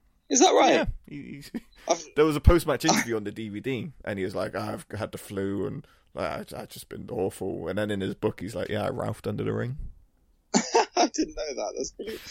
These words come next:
Speaker 1: Well, he hit it very well. I've, I've never noticed that happen.
Speaker 2: Right, I've even tried to go back and see where it happened, but I can't. Um,
Speaker 1: You can't see it, no? Uh,
Speaker 2: Rey
Speaker 1: that's
Speaker 2: and Edge
Speaker 1: interesting.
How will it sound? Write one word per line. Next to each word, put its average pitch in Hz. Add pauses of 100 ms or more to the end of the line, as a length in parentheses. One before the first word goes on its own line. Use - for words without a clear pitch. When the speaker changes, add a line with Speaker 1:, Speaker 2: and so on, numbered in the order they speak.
(120)
Speaker 1:
Well, -
he 180
hit -
it 143
very 147
well. 139
I've, 131
I've -
never 156
noticed 147
that 113
happen. -
Speaker 2:
Right, 107
I've 147
even 170
tried 113
to -
go 107
back 101
and 107
see 120
where 82
it -
happened, -
but -
I 110
can't. 113 (380)
Um, 131
Speaker 1:
You 143
can't 170
see -
it, 127
no? 107
Uh, 127
Speaker 2:
Rey 147
Speaker 1:
that's 127
Speaker 2:
and 123
Edge 117
Speaker 1:
interesting. -